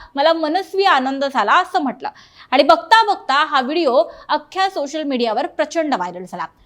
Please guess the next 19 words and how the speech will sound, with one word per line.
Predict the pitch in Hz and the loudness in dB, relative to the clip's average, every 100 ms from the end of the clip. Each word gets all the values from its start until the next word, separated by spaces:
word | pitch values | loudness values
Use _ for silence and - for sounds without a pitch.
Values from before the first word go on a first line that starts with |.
| _ _ _ | _ _ _
ओमराजेंना | - 392 453 415 403 403 427 | 6 6 8 6 6 0 0
रिअल | 381 349 392 | 2 2 2
लाईफ | 403 381 381 370 | 2 2 0 0
हिरो | 339 240 - | -2 -2 -4
असं | 233 302 | -6 -2
म्हणत | 285 285 311 | -2 0 0
त्यांचं | 311 277 262 320 339 - _ - | -2 -2 0 0 0 -4 _ 2
सध्या | 320 269 | 4 4
प्रचंड | 381 381 359 415 415 403 | 0 -2 -4 -2 0 0
कौतुक | 403 233 202 202 | 0 0 -4 -8
होत | 190 | -8
आहे. | - _ - - - | -8 _ -20 -12 4
वडनेर | 302 330 381 | 6 8 6
तालुका | 381 330 349 359 | 6 4 6 4
परांडा | 359 320 311 302 311 | 4 4 2 2 0
येथे | 302 320 | 0 -2
अतिवृष्टीमुळे | 311 277 294 294 - 294 294 294 | -2 -4 -6 -10 -10 -10 -8 -6
झालेल्या | 294 254 262 | -4 -2 -2
पुरामध्ये | 262 285 294 311 254 220 | -4 2 2 4 0 0